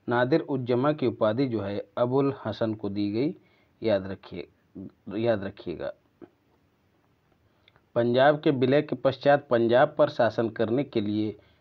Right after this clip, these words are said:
निम्नलिखित में से कौन तीन की परिषद का सदस्य नहीं था?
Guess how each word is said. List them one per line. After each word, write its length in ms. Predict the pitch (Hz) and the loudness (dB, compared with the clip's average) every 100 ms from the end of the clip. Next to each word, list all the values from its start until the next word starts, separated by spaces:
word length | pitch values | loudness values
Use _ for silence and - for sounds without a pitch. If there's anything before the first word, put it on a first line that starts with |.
| _ - | _ 0
निम्नलिखित 540 | 147 156 135 127 117 | 2 4 2 -2 -4
में 140 | 107 104 | -4 -4
से 140 | 117 | -4
कौन 460 | 107 - 127 143 143 _ - | -4 -2 0 0 -4 _ -2
तीन 260 | 139 151 151 | 4 4 4
की 160 | 123 | 0
परिषद 540 | 113 117 110 110 147 - | -2 0 0 -2 -4 -2
का 180 | 113 | -2
सदस्य 500 | 104 113 113 123 - | -2 -2 -4 -4 -4
नहीं 480 | 120 107 107 107 127 | -4 -2 -4 -4 -4
था? 960 | 127 _ _ _ _ - 110 90 - | -8 _ _ _ _ -2 0 0 -6